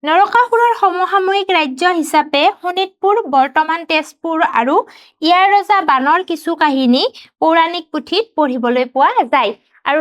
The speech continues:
নৰকাসুৰৰ সমসাময়িক ৰজা কোন আছিল? বান ৰজা, তেজপুৰৰ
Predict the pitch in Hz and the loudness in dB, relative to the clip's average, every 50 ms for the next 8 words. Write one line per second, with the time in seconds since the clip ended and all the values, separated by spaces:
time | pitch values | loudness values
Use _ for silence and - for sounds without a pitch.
0 | 294 285 262 254 277 269 277 330 359 349 370 381 392 392 370 370 370 339 320 339 | 0 0 2 2 2 2 0 -2 -2 0 2 2 2 2 2 0 -2 -2 0 -2
1 | 339 330 339 330 320 330 320 302 294 277 254 254 294 294 294 302 302 302 294 285 | -2 -2 -4 -4 -4 -2 0 0 0 0 0 0 -2 -4 -4 -6 -6 -4 -4 -6
2 | 277 - - 330 381 539 587 - _ _ _ - 240 240 330 359 403 415 381 349 | -6 -6 -2 0 0 0 0 -4 _ _ _ -8 -2 0 0 0 2 0 0 0
3 | 285 233 226 208 190 208 - _ - 269 294 285 - - - 302 302 294 294 285 | 0 0 0 -2 -2 -2 -6 _ -4 -4 -4 -4 -6 -12 -10 -6 -2 0 0 0